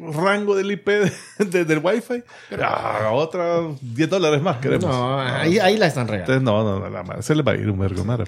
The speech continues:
Speaker 3: Más que yo te digo, a mí me impresiona cuánta gente, porque yo no puedo hacerlo, cuánta gente ve Netflix exclusivamente en su teléfono.
Speaker 1: Mm.
Speaker 3: Y entonces,
Speaker 1: Yo
Speaker 3: y no
Speaker 1: tengo
Speaker 3: sé, pues,
Speaker 1: instalado, pero yo jamás
Speaker 3: yo ni lo
Speaker 1: la
Speaker 3: tengo
Speaker 1: he
Speaker 3: instalado en el teléfono, porque
Speaker 1: Aquí lo
Speaker 3: no,
Speaker 1: tengo, sí.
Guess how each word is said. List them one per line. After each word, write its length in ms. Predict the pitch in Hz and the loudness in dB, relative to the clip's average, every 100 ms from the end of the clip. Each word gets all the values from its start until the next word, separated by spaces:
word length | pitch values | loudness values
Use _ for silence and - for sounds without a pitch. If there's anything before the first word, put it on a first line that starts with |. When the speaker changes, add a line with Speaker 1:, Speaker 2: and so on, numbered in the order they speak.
| - | -6
Speaker 3:
Más 280 | 151 135 139 | 0 2 2
que 360 | - 196 - - | 0 0 -2 -12
yo 600 | 139 143 147 156 156 - | -4 0 2 2 -2 -6
te 140 | - 113 | -8 0
digo, 240 | 139 185 | 2 2
a 100 | 120 | 0
mí 140 | 117 | 0
me 100 | 127 | 2
impresiona 640 | 147 135 113 110 123 170 185 - _ _ _ _ _ _ _ _ - | 0 -2 -6 -4 -4 -4 -6 -14 _ _ _ _ _ _ _ _ -4
cuánta 500 | 135 135 160 180 170 | 0 2 2 0 0
gente, 440 | 139 156 208 208 | 2 4 2 0
porque 320 | 240 127 - 104 | -2 -2 -2 -2
yo 180 | 107 | -2
no 220 | 110 107 90 | 0 -2 -4
puedo 160 | 98 | -6
hacerlo, 400 | 101 101 95 139 - - | -6 -6 -6 -8 -10 -6
cuánta 340 | 120 117 160 | -4 0 0
gente 400 | 131 151 156 226 | 0 -2 -2 -4
ve 180 | 147 139 | 0 0
Netflix 600 | 139 135 - - 247 - - | 0 -2 -4 -8 -8 -10 -4
exclusivamente 920 | 175 156 - 151 139 143 147 143 233 | -2 -2 -4 -4 -2 -2 0 0 0
en 60 | 240 | -2
su 120 | - | -4
teléfono. 440 | - 247 - 120 - - | -6 -6 -8 -10 -12 -12
Speaker 1:
Mm. 180 | 131 104 110 _ _ _ _ _ _ _ _ | -8 -8 -10 _ _ _ _ _ _ _ _
Speaker 3:
Y 160 | 156 147 | -4 -4
entonces, 720 | 139 - 139 117 117 180 180 | -4 -2 -2 0 0 2 2
Speaker 1:
Yo 120 | 143 | 0
Speaker 3:
y 140 | 185 180 | 0 -4
no 120 | 151 | -2
Speaker 1:
tengo 160 | 175 262 | 0 0
Speaker 3:
sé, 0 | |
pues, 100 | 247 | 0
Speaker 1:
instalado, 440 | 233 147 226 160 | 0 2 2 0
pero 140 | 113 | 2
yo 200 | 107 123 | 2 0
jamás 200 | 131 110 101 | 0 0 2
Speaker 3:
yo 120 | 240 | 0
ni 100 | 370 | 2
lo 80 | 294 | 2
Speaker 1:
la 60 | |
Speaker 3:
tengo 140 | 196 262 | 2 0
Speaker 1:
he 20 | |
Speaker 3:
instalado 340 | 254 269 277 | 0 2 2
en 80 | 285 | 2
el 80 | 277 | 0
teléfono, 440 | 302 370 285 190 | 0 -2 -2 -2
porque 200 | 185 180 | 0 0
Speaker 1:
Aquí 20 | 240 | 2
lo 60 | 202 | 2
Speaker 3:
no, 60 | |
Speaker 1:
tengo, 180 | 214 226 | 2 2
sí. 80 | 202 | 0